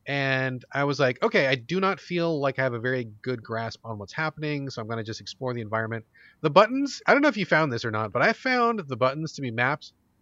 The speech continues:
by an insane person. Something about those buttons does not work for my brain, and I kept really struggling with the controls. I just could not get them to work in my head, and I just, like,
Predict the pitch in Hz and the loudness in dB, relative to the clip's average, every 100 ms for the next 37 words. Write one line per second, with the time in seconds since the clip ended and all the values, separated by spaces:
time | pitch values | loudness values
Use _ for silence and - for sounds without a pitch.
0 | _ - 143 143 131 113 - 123 107 92 | _ 2 4 4 0 -2 -4 -4 -8 -12
1 | 98 92 - 170 202 214 196 185 180 127 | -16 -10 -4 -2 0 2 2 2 2 2
2 | 131 147 - 120 107 123 131 107 127 - | 0 0 -6 -4 0 0 0 0 -2 -2
3 | 151 123 98 101 117 131 117 107 147 156 | -6 -6 -4 -6 -6 -8 -10 -6 -4 -4
4 | - _ _ _ _ - 165 214 226 208 | -8 _ _ _ _ -12 -4 0 2 2
5 | 180 - 139 139 123 113 - 110 98 110 | 0 2 2 2 -2 -4 -6 -6 -4 -4
6 | 104 113 139 - 165 123 120 123 143 131 | -2 -6 -8 -6 -4 0 0 0 -4 -4
7 | 135 131 107 113 127 113 98 107 113 117 | -6 -6 -6 -6 -4 -8 -4 -2 -4 -6
8 | 113 110 107 113 - - 123 | -10 -6 -6 -6 -10 -10 -12